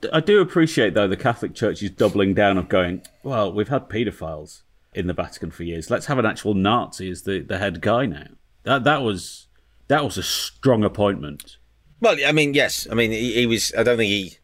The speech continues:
Speaker 2: he had to be a member of Hitler Youth, didn't he? I don't think it was, you, you weren't given an opt-out. It's not like, you know, being on the organ donor register, is it? You know?
Speaker 1: Yeah, but at the, at the s-, at the same time, you've, there's that, uh, fantastic footage of a,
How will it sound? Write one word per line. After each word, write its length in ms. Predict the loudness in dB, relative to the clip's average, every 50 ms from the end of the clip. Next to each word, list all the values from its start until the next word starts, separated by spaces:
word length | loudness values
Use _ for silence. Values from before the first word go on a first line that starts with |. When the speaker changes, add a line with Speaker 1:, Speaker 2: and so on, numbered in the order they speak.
| _ _ _ _ _ _ _ -8
Speaker 2:
he 80 | -4 -2
had 180 | -2 -2 -2
to 100 | 0 0
be 80 | 0 2
a 40 | 2
member 220 | 0 -2 -2 -2
of 60 | -4 -2
Hitler 220 | -4 -6 -6 -8
Youth, 180 | -10 -10 -8 -8
didn't 140 | -8 -6 -6
he? 40 | -6
I 20 |
don't 180 | -6 -6 -6 -6
think 140 | -6 -8 -8
it 60 | -8
was, 120 | -10 -10 -10
you, 280 | -10 -8 -8 -8 -8 -4
you 80 | -2
weren't 160 | -2 -2 -2 -2
given 160 | -4 -4 -4
an 80 | -4
opt-out. 440 | -6 -6 -6 -6 -4 -4 -4 -4 -6
It's 100 | -8 -8
not 140 | -8 -6 -4
like, 220 | -4 -4 -4 -6 _ _ _ _
you 80 | -12 -8
know, 100 | -6 -6
being 260 | -4 -2 -2 -2 -2 -4
on 100 | -6 -8
the 160 | -10 -12 -14 -6
organ 280 | -2 -2 0 0 -2 -4
donor 200 | -6 -6 -6 -6
register, 400 | -6 -8 -8 -8 -12 -12 -8 -8
is 100 | -8 -6
it? 100 | -8 -8
You 60 | -10 -10
know? 140 | -12 -12 -14 _ _ -2
Speaker 1:
Yeah, 140 | 0 0 2
but 300 | 2 2 2 4 2 0
at 60 | 0
the, 120 | 0 0
at 100 | 0 0
the 60 | 0 -2
s-, 100 | -4 -2
at 160 | 0 0 2
the 80 | 2
same 260 | 2 2 4 4 4 4
time, 280 | 4 4 4 4 2
you've, 220 | 0 -2 -4 -8 -12 -14 -14 -14 -14 -16 -18 -20 -6 -2
there's 160 | -2 0 2
that, 300 | 2 0 0 -2 _ _ -6
uh, 300 | -4 -4 -4 -4 -6 -10
fantastic 500 | -10 -10 -8 -6 -6 -8 -8 -10 -14 -10
footage 400 | -8 -8 -6 -6 -6 -6 -6 -6
of 100 | -6 -6
a, 140 | -6 -8 -8